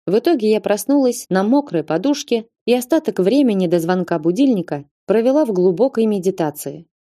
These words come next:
Вернув себя в такое же отрешённое состояние, как накануне, я привычно погладила мантикора, почесала цветочек, насыпала корм и отправилась умываться. «Я понял, почему ты себя мучаешь»,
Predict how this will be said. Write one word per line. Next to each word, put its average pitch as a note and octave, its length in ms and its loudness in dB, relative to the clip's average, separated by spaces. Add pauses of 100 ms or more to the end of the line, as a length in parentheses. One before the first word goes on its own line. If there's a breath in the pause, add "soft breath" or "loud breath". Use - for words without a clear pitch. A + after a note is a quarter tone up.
(160)
Вернув G3+ 440 0
себя F#3 300 0
в F3+ 60 -6
такое G3+ 420 0
же D#3 240 -2
отрешённое F#3+ 720 -2
состояние, G3 760 0
как E3+ 180 -4
накануне, G3 680 0 (140)
я B3+ 160 2
привычно C4+ 480 0
погладила A#3 580 2
мантикора, F3 760 -2 (240)
почесала G3 460 0
цветочек, B3 640 -2 (180)
насыпала A3+ 500 0
корм C4+ 480 0 (140)
и G3 80 2
отправилась G3+ 680 0
умываться. D#3 640 -4 (580)
«Я G3 260 -2
понял, G3 440 0
почему F3 420 -2
ты F3 120 0
себя F#3+ 300 -2
мучаешь», E3+ 600 -4